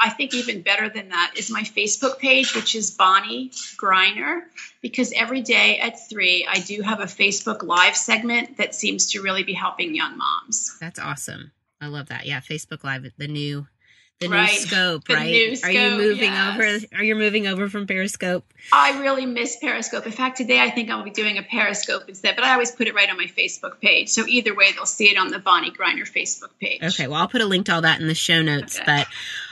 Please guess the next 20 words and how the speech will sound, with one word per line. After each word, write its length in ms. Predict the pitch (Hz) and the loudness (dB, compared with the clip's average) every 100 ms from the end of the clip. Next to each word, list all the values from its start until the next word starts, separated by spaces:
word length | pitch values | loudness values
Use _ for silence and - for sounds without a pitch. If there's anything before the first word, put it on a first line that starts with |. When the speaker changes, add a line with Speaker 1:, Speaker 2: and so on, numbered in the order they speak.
| - | 0
Speaker 2:
I, 420 | 170 180 190 190 - | 4 6 6 4 4
uh, 420 | 180 156 143 165 | 6 6 4 2
I 60 | |
know 520 | 180 175 165 165 165 - | 4 6 6 6 4 0
that 200 | 170 143 | -2 2
my 140 | 160 | 2
listeners, 640 | 156 160 - 160 151 151 151 | 2 0 0 0 2 0 0
young 240 | 151 156 | 0 2
moms, 560 | 160 151 151 151 151 165 - | 2 2 4 2 0 -4 0
I 120 | 165 | 2
even 120 | 175 | 4
have 220 | 160 147 | 2 2
grandmas 460 | 165 156 156 151 156 | 2 4 4 4 2
that 120 | - | -2
listen, 480 | 156 - 147 143 143 - - - - | -4 0 0 0 -2 -8 -16 -18 -4
uh, 260 | 160 151 139 | 4 6 4
that 220 | 127 156 | 2 -2
they 160 | - 156 | 2 2
all 260 | 147 143 143 | 2 2 0
appreciate 720 | - 160 - 139 131 135 | 0 -2 0 2 2 0